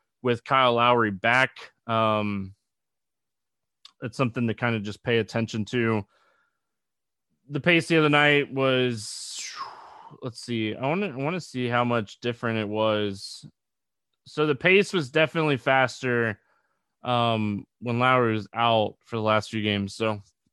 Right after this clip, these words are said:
just something to note and kinda watch. Um, Toronto is, like, tenth in pace over the last five games. So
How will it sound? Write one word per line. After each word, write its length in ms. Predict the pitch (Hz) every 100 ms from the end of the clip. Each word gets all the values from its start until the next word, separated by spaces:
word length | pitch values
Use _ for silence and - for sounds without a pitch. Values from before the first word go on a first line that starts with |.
| _
just 160 | - 208
something 300 | 208 170 147
to 100 | 131
note 280 | 120 123 120
and 120 | 113
kinda 220 | 123 113
watch. 560 | 101 113 120 - - - -
Um, 440 | 110 107 104 104 95
Toronto 360 | - 139 151 131
is, 120 | 110
like, 200 | 107 -
tenth 400 | - 143 139 127
in 140 | 117 101
pace 320 | 120 120 113
over 100 | 104
the 60 |
last 260 | 104 107 -
five 260 | 107 107 101
games. 380 | 104 98 107
So 300 | - 110 104